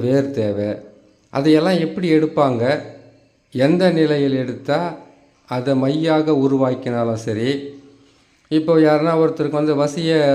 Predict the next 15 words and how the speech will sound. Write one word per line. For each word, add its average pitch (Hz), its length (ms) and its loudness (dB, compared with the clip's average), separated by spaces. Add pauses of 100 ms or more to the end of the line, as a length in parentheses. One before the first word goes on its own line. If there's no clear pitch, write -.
(140)
தாயத்து 139 420 0
போட்டு 131 260 -4
கொடுக்கணும்னு 120 460 -6
கேட்டிங்கனாக்கா, 117 640 -4 (720)
அதுக்கு 185 360 -2
மிளகு 160 380 0
சாரணை, 98 420 -4 (1120)
கூடவே 139 460 2 (680)
தர்பப்புல், 117 680 -4 (800)
அதனுடன் 143 640 0
சேர்ந்து 143 300 -4 (440)
நாயுருவி, 104 560 -2 (960)
இதையெல்லாம் 165 560 2
சேர்த்து 165 380 0 (520)
ஒருத்தருக்கு 139 600 -2